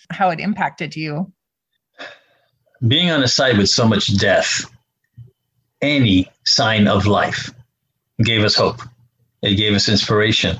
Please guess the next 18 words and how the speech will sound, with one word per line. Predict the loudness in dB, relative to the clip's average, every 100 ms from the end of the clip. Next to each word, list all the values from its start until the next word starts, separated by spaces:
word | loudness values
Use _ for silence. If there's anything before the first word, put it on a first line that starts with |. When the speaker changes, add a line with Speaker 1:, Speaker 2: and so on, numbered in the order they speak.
| -10 -20 _ _ _ _ _ _ _ -6
Speaker 2:
And | 0 2
maybe | 4 4 2 2
that's | 2 0 0
why | 2 2
we | 2 2
didn't | 2 2
really | 2 2
follow | 0 2 4 4 4
up |
on | 4
the | 2
tree | 2 0 0
after | 0 2
we | 2
put | 2 2
it | 4
in | 4
the | 4 2